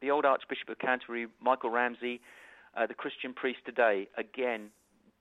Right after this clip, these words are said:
brilliant on looking at what it is to be, um, used by God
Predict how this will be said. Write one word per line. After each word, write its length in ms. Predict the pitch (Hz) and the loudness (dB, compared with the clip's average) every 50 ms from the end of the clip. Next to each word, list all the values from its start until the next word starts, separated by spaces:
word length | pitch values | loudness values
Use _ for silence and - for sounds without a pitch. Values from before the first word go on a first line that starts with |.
| _ _ | _ _
brilliant 380 | 131 135 131 123 123 120 120 - - | -6 -6 -4 -4 -6 -8 -8 -8 -8
on 260 | 117 110 113 113 113 107 _ - | -8 -8 -8 -12 -16 -18 _ -12
looking 400 | 120 120 123 - 131 117 110 110 | -12 -10 -10 -8 -10 -8 -6 -4
at 180 | 110 110 - - - - _ 117 | -2 -4 -4 -6 -10 -20 _ -8
what 200 | 113 110 120 113 | -6 -4 -4 -4
it 80 | - | -6
is 160 | - 113 107 - _ | -8 -10 -10 -10 _
to 60 | - 95 | -20 -12
be, 380 | 95 104 101 104 104 107 110 _ _ _ _ - | -10 -8 -8 -8 -8 -10 -12 _ _ _ _ -6
um, 320 | 98 95 95 95 98 98 95 95 98 _ _ _ _ _ | -4 -4 -4 -6 -8 -12 -16 -20 _ _ _ _ _ _
used 320 | 113 120 117 113 107 - | -10 -8 -8 -8 -6 -2
by 140 | 113 110 107 | -2 -2 -2
God 340 | 101 - 104 98 98 98 | 0 0 0 0 0 0